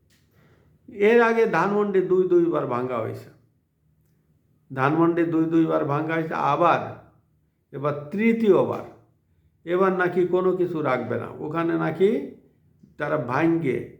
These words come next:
ইটা টিটা সরে ওখানে মাগুর মাছের চাষ করা হবে। কেউ বলে মাগুর মাছের চাষ করা হবে, কেউ বলে এখানে জুলাই শহীদের স্মৃতিস্তম্ভ হবে।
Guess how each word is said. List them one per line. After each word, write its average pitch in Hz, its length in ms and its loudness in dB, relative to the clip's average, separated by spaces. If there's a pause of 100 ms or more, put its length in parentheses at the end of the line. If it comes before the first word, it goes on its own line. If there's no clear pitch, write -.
ইটা 147 280 -4
টিটা 147 320 -4
সরে 151 240 -2
ওখানে 156 380 -2
মাগুর 165 460 0
মাছের 120 380 -6
চাষ 127 220 -6
করা 113 240 -6
হবে। 101 220 -10 (1800)
কেউ 208 280 4
বলে 208 240 2
মাগুর 175 380 -2
মাছের 175 380 -6
চাষ 151 220 -6 (100)
করা 147 160 -4
হবে, 151 220 -4
কেউ 160 280 -4
বলে 160 340 -2
এখানে 151 320 -2 (760)
জুলাই 175 380 4 (140)
শহীদের 160 460 -2 (120)
স্মৃতিস্তম্ভ 160 880 -4 (160)
হবে। 156 220 -4